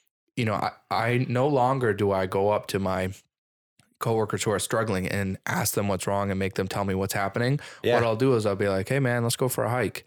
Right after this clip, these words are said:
Speaker 2: Absolutely.
Speaker 1: And they'll be like, "I'm, I'm fine. You don't need to do this for me." And I'm like, "No, I wanna go for a hike. Let's just hike."
Speaker 2: Right.
Speaker 1: And then we go for a hike and I'll just be like, "Oh, wow, what a nice tree." And then usually within fifteen minutes, like, "I'm not okay. Something's wrong."
Speaker 2: Yeah.
Speaker 1: And it's like, "Oh, sure. I'm ready
Speaker 2: Yeah.
Speaker 1: to talk."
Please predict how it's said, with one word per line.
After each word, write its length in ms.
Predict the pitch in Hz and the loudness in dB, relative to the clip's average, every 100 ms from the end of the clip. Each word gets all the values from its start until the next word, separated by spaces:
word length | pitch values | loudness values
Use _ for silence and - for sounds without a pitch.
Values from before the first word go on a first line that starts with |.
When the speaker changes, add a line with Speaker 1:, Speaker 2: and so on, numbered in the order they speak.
| - | -4
Speaker 2:
Absolutely. 400 | - - 175 117 | 0 2 2 2
Speaker 1:
And 100 | 120 | 0
they'll 60 | 120 | 0
be 80 | 107 | 0
like, 120 | 104 | 0
"I'm, 160 | 113 110 - | -2 -4 -4
I'm 160 | 117 | -2
fine. 240 | 117 107 98 | 0 0 0
You 80 | |
don't 100 | 113 | 0
need 140 | 110 104 | 0 0
to 80 | 101 | 0
do 80 | |
this 160 | 101 95 | 0 0
for 100 | - | -2
me." 80 | 98 | -2
And 80 | 104 | 0
I'm 80 | |
like, 160 | 98 95 | -2 -2
"No, 240 | 151 127 - | 0 0 -2
I 180 | 107 | 0
wanna 260 | 110 117 110 | 2 2 2
go 120 | 110 | 0
for 140 | 104 107 | 0 0
a 60 | |
hike. 320 | 110 110 - | 0 -2 -2
Let's 160 | 104 104 | -2 0
just 180 | - 98 | 0 -2
hike." 320 | 113 95 - - | -2 -4 -4 0
Speaker 2:
Right. 180 | 151 - - - | 0 0 -10 -4
Speaker 1:
And 120 | 113 | 0
then 160 | 110 | 0
we 120 | 107 107 | 0 0
go 100 | 110 | 0
for 160 | 101 | 0
a 60 | 95 | 0
hike 300 | 107 123 113 | 0 0 0
and 220 | 98 92 | -2 -2
I'll 100 | - | -4
just 160 | 95 - | -4 -2
be 60 | 95 | -2
like, 160 | 95 | 0
"Oh, 180 | 139 180 | 2 2
wow, 260 | 104 135 107 | 2 2 2
what 140 | 101 | 2
a 80 | 139 | 2
nice 200 | 123 127 | 2 0
tree." 260 | - 143 117 | 0 2 2
And 160 | 107 | 0
then 220 | 110 101 - | 0 -2 -4
usually 400 | 113 135 151 147 | 0 2 4 2
within 240 | 143 139 | 2 0
fifteen 340 | 131 139 - | 0 0 0
minutes, 260 | 131 139 - | 2 2 2
like, 200 | 95 95 | 0 0
"I'm 160 | 117 120 | 0 0
not 200 | 123 120 | 0 0
okay. 500 | 113 113 110 113 110 | 0 0 0 2 0
Something's 380 | 110 107 110 113 | -2 0 0 4
wrong." 140 | 156 | 2
Speaker 2:
Yeah. 60 | 139 | 2
Speaker 1:
And 100 | 107 | -2
it's 120 | 101 | 0
like, 220 | 101 98 | -2 0
"Oh, 220 | 135 196 - - | 0 0 -2 -6
sure. 360 | - 160 127 - | 0 0 0 -6
I'm 120 | - 113 | -6 0
ready 140 | 131 | 2
Speaker 2:
Yeah. 60 | - | 2
Speaker 1:
to 60 | |
talk." 260 | 117 123 | 0 -2